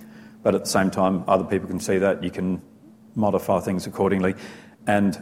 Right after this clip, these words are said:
that level of communication provides its own level of risks of intrusion back into the power network and back into the meter. Over-the-air updates.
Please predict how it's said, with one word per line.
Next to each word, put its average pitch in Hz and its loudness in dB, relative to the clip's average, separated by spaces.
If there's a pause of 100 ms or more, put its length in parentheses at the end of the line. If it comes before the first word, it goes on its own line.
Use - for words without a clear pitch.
that - 2
level 98 4
of 92 -2
communication 92 0
provides 87 0
its - -2
own 104 2
level 92 0
of 80 -2
risks 92 -2
of 90 -2
intrusion 90 -2
back 87 -2
into 95 -6
the 87 -2
power 92 0
network 90 0
and - -6
back 90 -2
into 87 -4
the 85 -6
meter. 85 -2 (1600)
Over-the-air 120 8
updates. 113 4